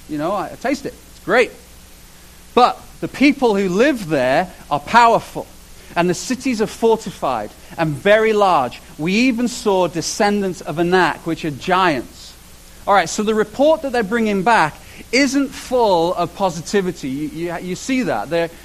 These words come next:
they're concerned that, yes, the promise is wonderful, but this little word here, "but," that is significant. "But there's giants. But there's fortified cities." So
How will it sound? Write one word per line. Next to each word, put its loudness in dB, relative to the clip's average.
they're 0
concerned -2
that, -8
yes, 2
the 0
promise 0
is -2
wonderful, 0
but -2
this 0
little 2
word 4
here, 0
"but," 2
that 4
is -2
significant. -4
"But 2
there's -4
giants. -2
But 2
there's -2
fortified 0
cities." -6
So 2